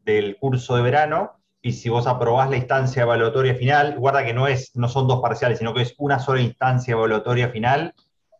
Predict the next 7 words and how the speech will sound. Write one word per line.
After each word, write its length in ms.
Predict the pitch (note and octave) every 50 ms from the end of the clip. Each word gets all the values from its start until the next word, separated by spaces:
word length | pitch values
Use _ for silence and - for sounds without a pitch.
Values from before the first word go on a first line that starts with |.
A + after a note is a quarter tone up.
| _ _ _ _ _ _ -
eh, 600 | A#2+ A#2+ A#2 A2+ A2 A2 A2 G#2+ G#2+ G#2 G2 -
con 160 | - A2 A2
eso 460 | A#2+ C3 B2+ B2 - C#3 C3 B2 A#2+
aprobado, 840 | A#2 A#2 - A2+ A#2 A#2 B2 C3+ C#3 C#3+ C#3+ D3 D#3 E3+ G3 - - _ _
¿sí? 360 | _ - - A2 A2+ B2 C#3 D#3
Eh, 560 | D#3 - B2 A#2+ A#2 A2+ A2 A2+ A2 G#2+ G#2 G#2 G#2 G#2 G2+ G2 - _ _ _ _ _ _ _ _ _ _ _ _ - C3 - -
eh, 220 | - - G2+ -